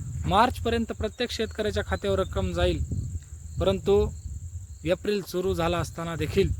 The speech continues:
शेतकऱ्याच्या खात्यामध्ये एक रुपया आलेला नाही. मित्रांनो, हे शोकांतिका आहे, हे सरकारचा नाकर्तेपणा आहे. कारण लोकांना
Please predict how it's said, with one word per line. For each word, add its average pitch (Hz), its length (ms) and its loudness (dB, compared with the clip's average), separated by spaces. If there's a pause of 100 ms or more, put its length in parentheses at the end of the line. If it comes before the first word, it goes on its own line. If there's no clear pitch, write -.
(1000)
शेतकऱ्याच्या 170 640 0
खात्यामध्ये 156 520 -2
एक 151 140 -4
रुपया 147 320 -6
आलेला 143 280 -6
नाही. 123 160 -6 (880)
मित्रांनो, 220 440 2
हे 208 140 2
शोकांतिका 202 560 -4
आहे, 151 180 0 (640)
हे 175 60 -6
सरकारचा 226 760 2
नाकर्तेपणा 202 840 -2
आहे. 165 200 0 (680)
कारण 196 180 2
लोकांना 214 720 2